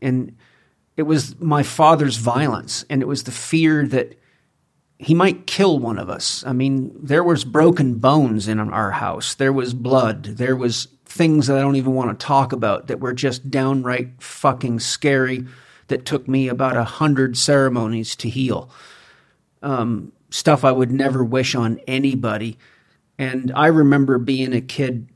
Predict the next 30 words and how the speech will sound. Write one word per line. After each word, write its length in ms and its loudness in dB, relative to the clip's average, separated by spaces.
telling 360 2
myself, 500 0
"I'm 240 2
going 200 4
to 100 0
do 180 2
whatever 640 0
I 100 2
have 320 0
to 80 -2
do 420 2
to 120 0
get 180 -2
strong 460 4
enough 340 0
to 140 -4
kick 500 -4
this 300 2
man's 480 -2
ass 380 2
and 200 -2
teach 380 -4
him 400 -2
to 120 -6
stop 560 2
beating 400 6
on 240 -2
us." 320 -4
And 380 -2
so 200 4